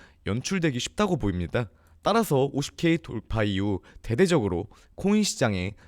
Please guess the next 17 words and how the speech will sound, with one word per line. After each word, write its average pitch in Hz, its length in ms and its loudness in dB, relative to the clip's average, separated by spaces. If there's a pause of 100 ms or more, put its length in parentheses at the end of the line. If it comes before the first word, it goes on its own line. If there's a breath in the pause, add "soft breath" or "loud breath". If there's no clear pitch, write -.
시세폭이 127 680 2 (140)
확대되는 185 520 2
구간으로 98 520 -2 (380 soft breath)
수익의 214 400 0
범위가 98 520 -4 (180)
커질 214 300 -4
수도 170 220 -2
있지만, 90 420 -4 (220 soft breath)
반대의 151 440 4
경우도 104 460 0 (360 soft breath)
큰 123 360 -2 (320)
손실을 147 640 0 (240)
생각하셔야 185 480 0
하는 131 160 0
위치라 131 520 -4 (180)
생각이 165 280 -4
듭니다. 82 340 -6